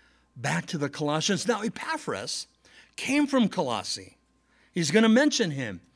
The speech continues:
And he came to, uh, from Colossae to Rome,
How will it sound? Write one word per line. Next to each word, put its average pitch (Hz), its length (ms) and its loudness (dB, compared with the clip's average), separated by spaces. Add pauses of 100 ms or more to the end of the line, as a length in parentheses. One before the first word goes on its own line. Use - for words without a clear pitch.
(480)
And 151 100 -2
he 151 60 0
came 247 300 2
to, 175 260 2 (240)
uh, 123 460 -8 (400)
from 220 220 2
Colossae 220 480 4
to 262 200 0
Rome, 165 300 4